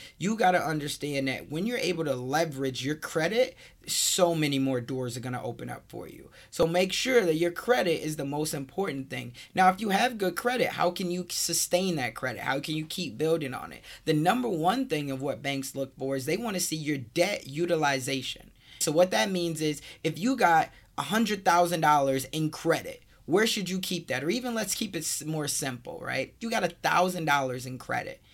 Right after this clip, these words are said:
right? Where do you wanna keep that? You wanna keep your utilization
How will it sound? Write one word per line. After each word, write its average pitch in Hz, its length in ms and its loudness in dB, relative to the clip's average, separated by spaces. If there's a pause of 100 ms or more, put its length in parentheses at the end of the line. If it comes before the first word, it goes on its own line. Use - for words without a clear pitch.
(240)
right? 139 340 -2 (120)
Where 196 200 2
do 240 60 -2
you 233 100 -2
wanna 196 180 -2
keep 240 280 -4
that? - 220 -4 (200)
You 208 140 -2
wanna 226 180 0
keep - 260 -6
your 165 120 2
utilization 180 1160 0